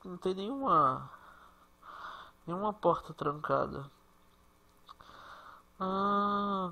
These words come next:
pera aí, galera. Acho que eu sei que porta que é essa. Só não sei porque eles colocaram elevador. Eu lembro que na torre,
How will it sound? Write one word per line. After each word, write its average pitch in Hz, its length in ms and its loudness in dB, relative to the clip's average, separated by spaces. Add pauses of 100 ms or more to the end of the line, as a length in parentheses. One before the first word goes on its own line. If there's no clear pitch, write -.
pera 175 180 4
aí, 170 60 2
galera. 143 400 2 (920)
Acho 156 240 0
que - 80 0
eu 185 60 6
sei - 520 -4
que 185 180 -12
porta - 540 4
que - 120 -2
é 170 260 4
essa. - 400 -4 (1080)
Só - 160 -4
não 180 100 -6
sei 190 220 -6
porque - 200 -6
eles 202 160 -4
colocaram 196 480 0
elevador. 180 500 4
Eu 160 80 6
lembro 175 360 -2
que - 100 -14
na 185 140 0
torre, 170 540 0